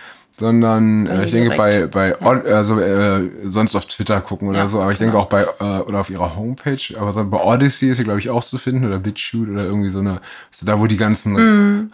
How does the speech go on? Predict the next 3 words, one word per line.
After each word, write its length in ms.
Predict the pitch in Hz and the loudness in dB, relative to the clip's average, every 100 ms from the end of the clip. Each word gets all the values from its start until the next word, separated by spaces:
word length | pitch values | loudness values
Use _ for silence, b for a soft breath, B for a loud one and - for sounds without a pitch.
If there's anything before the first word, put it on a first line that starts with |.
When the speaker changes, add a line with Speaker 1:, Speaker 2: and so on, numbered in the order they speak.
| - | -2
Speaker 1:
rechtsradikalen 1300 | 117 117 - - - 113 117 98 113 101 107 104 104 - | -2 -2 -6 -6 -2 2 2 4 2 4 4 4 4 2
Extremisten, 1160 | 104 - - 113 113 - - 104 110 104 104 95 - | -4 -4 0 4 4 2 0 2 4 6 4 2 -4
Querdenkleugner, 1600 | - 92 98 98 98 - 92 104 101 101 104 107 107 104 107 | -8 -2 2 2 0 -2 0 0 0 2 2 2 2 2 2